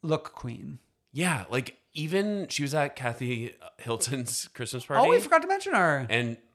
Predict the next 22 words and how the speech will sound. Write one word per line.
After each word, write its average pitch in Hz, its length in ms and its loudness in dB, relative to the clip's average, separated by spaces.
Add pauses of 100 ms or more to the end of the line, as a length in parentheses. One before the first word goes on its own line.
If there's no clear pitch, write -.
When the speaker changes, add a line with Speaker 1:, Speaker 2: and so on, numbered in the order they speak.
(140)
Speaker 2:
her 127 200 -4
look 156 240 -2
was 117 260 -4 (120)
one 104 240 -6
of 117 80 -6
the 110 120 -8 (220)
top 113 220 -4
toots. 139 340 -8
Speaker 1:
Top 131 220 -2
toots 185 260 -2
of 143 80 -4
the 147 80 -8
week. 156 320 -8 (180)
Wow. 123 300 -4 (1400)
Okay, 123 120 -6
so 147 220 -2
the 151 120 -2
girls 175 260 2
are 185 80 -2
all 190 60 0
coming 175 260 -4
in. 123 500 -4